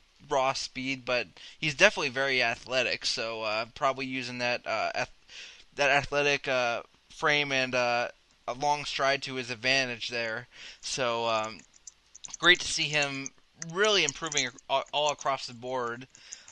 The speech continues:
uh, as far as doing everything well besides hitting home runs and also hitting more home runs. I mean, he's only four behind the pace of where he was last year, uh, total. Uh, twenty-two home runs last year. He's already got eighteen,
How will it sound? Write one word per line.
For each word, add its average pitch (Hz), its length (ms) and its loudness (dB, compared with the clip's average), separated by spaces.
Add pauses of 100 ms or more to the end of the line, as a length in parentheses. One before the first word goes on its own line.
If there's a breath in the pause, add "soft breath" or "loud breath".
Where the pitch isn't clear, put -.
uh, 117 200 4
as 120 140 0
far 123 280 -2
as 123 440 -2 (560 loud breath)
doing 147 300 0
everything 139 460 0
well 135 420 2 (160)
besides 143 340 2
hitting 139 200 -6
home 135 180 -8
runs 139 240 -2
and 220 180 0
also 247 280 0
hitting 226 260 -2
more 220 160 -2
home 208 240 -4
runs. 208 220 -2
I 120 40 -6
mean, 127 140 0
he's 180 140 -4
only 208 200 -4
four 165 360 -4
behind 151 640 -4 (260 loud breath)
the 135 80 -6
pace 151 340 0
of 135 200 -6
where 143 400 0
he 147 120 -10
was 139 280 -4
last 139 400 0
year, 113 420 -10
uh, - 60 -14 (100)
total. 143 480 -2 (380 loud breath)
Uh, 117 120 -4
twenty-two 156 420 -4
home 151 200 -6
runs 147 240 -4
last 139 300 -2
year. 160 100 -10
He's 139 140 -8
already 139 180 -4
got 131 160 0
eighteen, 143 640 -2